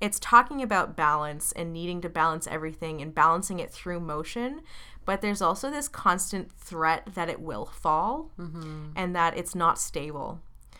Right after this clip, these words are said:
Speaker 1: The, the figure is standing on stable ground, but he's standing on one leg.
Speaker 2: Yeah.
Speaker 1: Um, you've got,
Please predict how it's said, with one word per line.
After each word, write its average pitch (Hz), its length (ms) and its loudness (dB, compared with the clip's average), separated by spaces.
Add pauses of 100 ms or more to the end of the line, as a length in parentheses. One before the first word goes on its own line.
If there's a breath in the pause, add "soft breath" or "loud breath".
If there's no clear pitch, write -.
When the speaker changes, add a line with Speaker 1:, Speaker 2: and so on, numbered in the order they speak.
(220 soft breath)
Speaker 1:
The, 185 340 0
the 196 120 -4
figure 233 340 4
is 214 140 2
standing 208 360 2
on 202 120 2
stable 190 360 -2
ground, 180 380 2
but 196 80 -2
he's 170 140 -4
standing 170 340 -4
on 160 120 -6
one 160 180 -6
leg. 147 280 -6 (280)
Speaker 2:
Yeah. 147 320 -10 (300)
Speaker 1:
Um, 170 500 2 (360)
you've 180 240 -6
got, 175 520 4